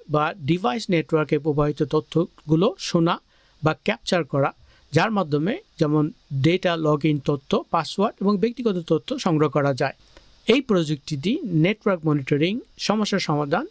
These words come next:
এবং সিকিউরিটি অডিটের জন্য ব্যবহার করা হয়। তবে হ্যাকাররা যদি তা অবৈধভাবে ব্যবহার করে, তবে তা গুরুত্বপূর্ণ বা সংবেদনশীল তথ্য চুরি করার একটি সহজ উপায় হতে পারে।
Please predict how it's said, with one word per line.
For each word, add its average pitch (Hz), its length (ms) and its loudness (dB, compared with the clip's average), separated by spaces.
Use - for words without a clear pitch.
এবং 160 200 2
সিকিউরিটি 220 480 -2
অডিটের 160 360 0
জন্য 160 220 0
ব্যবহার 143 380 0
করা 139 220 0
হয়। 143 240 -2
তবে 156 200 4
হ্যাকাররা 175 500 0
যদি 147 460 -2
তা 151 200 0
অবৈধভাবে 220 460 2
ব্যবহার 147 360 0
করে, 202 340 -4
তবে 156 220 0
তা 151 140 -2
গুরুত্বপূর্ণ 185 720 0
বা 170 200 4
সংবেদনশীল 220 760 0
তথ্য 170 480 0
চুরি 247 260 2
করার 185 320 0
একটি 208 280 -2
সহজ 175 400 0
উপায় 233 300 2
হতে 143 180 0
পারে। 139 260 -2